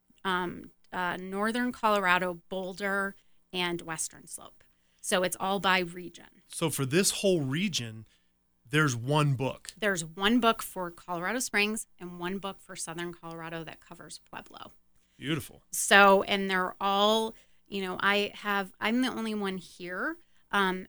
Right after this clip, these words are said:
Speaker 1: however, I have a staff behind me that works tirelessly to verify all of the information, to make sure that when you pick up that book, you know, if you are a person that likes to have all the information in your hand,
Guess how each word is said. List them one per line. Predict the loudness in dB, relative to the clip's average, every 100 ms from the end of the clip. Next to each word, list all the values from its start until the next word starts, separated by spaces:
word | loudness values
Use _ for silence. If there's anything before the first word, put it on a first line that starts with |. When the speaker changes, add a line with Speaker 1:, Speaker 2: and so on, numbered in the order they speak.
| -12
Speaker 1:
however, | -6 -2 0
I | 0
have | -2 -4
a |
staff | -6 -2 -2 -2 -6
behind | -10 -8 -8
me | -8 -10
that | -12 -10
works | -10 -10 -12 -14 _ _ -14 -14 -8 0
tirelessly | 2 4 0 -4 -10 -10 -10 -12 -6 -4
to | -4
verify | -4 -6 -4 -6 -6 -4 -4 -8
all | -12 -12
of | -16
the | -16
information, | -18 -18 -20 -14 -10 -10 -10 -12
to | -10 -8
make | -8 -6
sure | -4 -4
that | -4 -6
when | -4
you | -4
pick | -4 -4 -4
up | 0
that | 0 0
book, | 0 -2 -4 -20 -20 _ _
you | -8
know, | -8
if | -10
you | -12 -2
are | 0
a | 0
person | -2 -4 -4 -8
that | -12 -12
likes | -4 -4
to | -2
have | -2
all | 0 0
the | -2
information | -6 -8 -6 -6 -6 -8
in | -6 -4
your | -4 -2
hand, | -2 -2 -2 -2